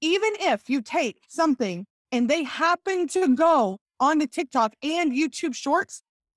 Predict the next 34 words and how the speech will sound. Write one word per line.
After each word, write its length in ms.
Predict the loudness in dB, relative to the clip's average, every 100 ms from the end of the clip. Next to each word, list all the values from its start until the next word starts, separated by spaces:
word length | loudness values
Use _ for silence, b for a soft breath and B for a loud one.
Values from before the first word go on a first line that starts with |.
| _ _ -20 -20 _
the 120 | -6 -4
chance 400 | -2 -2 0 -2
of 160 | 0
them 220 | 2 4 2
seeing 500 | -2 -2 -2 -2 -4 _ _
the 200 | -4 -2
same 420 | -2 -2 0 0
video 320 | 0 0 -2 -2
is 140 | -8
so, 720 | -14 -14 -2 2 2 2 -2 -12 _
so, 500 | -6 -2 0 -2 -6 _ -6
especially 600 | -6 -2 -2 -2 -4 -4
because 520 | -4 -2 -2 -2 -4
TikTok 440 | -6 -6 -2 -2 -2
and 100 | -4
I 160 | -2
G, 200 | -2 -2
they're 140 | 0 0
not 180 | -2 -4
friends. 480 | -4 -4 -6 -18 -20 _ _ _
They 120 | 0 2
don't 180 | 2
have 300 | 2 2 0
similar 400 | 0 0 0 0
algorithms. 640 | 0 0 0 -2 -4 -6 -14 _
Uh, 100 | -2 0
Reels 300 | 2 2 0
is 80 |
trying 300 | -2 0 2
real 160 | 2 2
hard 180 | 2 2
to 80 | 2
match 280 | 2 0 -6
TikToks, 540 | -8 -4 -2 -4 -8